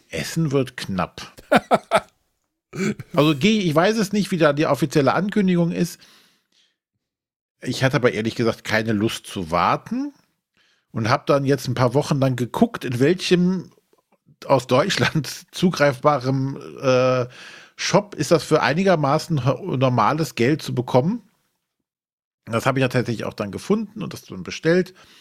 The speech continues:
Speaker 1: Das ist dann auch hier bei mir aufgeschlagen und ich hebe diesen Karton hoch und es macht, uh.
Speaker 2: Und dann hast du gesagt, okay, Essen zweitausendsechsundzwanzig wird knapp.
Speaker 1: Äh, nein,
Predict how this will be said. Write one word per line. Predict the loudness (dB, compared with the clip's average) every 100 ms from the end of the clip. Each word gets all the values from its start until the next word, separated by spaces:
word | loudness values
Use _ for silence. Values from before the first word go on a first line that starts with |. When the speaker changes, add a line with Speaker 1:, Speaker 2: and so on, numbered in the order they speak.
| _ -20 -20 _
Speaker 1:
Das | -14
ist |
dann | -10 -10
auch | -10
hier | -14
bei | -4 -4
mir | -2 -2
aufgeschlagen | 0 0 -2 -4 0 0 0 -4
und | -10
ich | -2
hebe | 0 0
diesen | -2 -4
Karton | -6 -6 -2 0 0
hoch | -4
und | -6
es | -4
macht, | -6 -4 -2
uh. | 0 2 0 0 -4 -8 -12 -20 -20 _ _ _ _ _
Speaker 2:
Und | 0 2
dann | 4
hast | 4 2
du | 4
gesagt, | 2 2
okay, | 2 0 0 2 2 2
Essen | 0 0 2 2 2
zweitausendsechsundzwanzig | 0 0 2 2 2 0 -2 -6 -4 -4 -2 -2 -4 -10
wird | -12 -14
knapp. | -16 -16 -18 -20 _ _ _ _ _ _
Speaker 1:
Äh, | -4 0 2 4 2 0
nein, | -2 0 2 2 4 4 2 2 0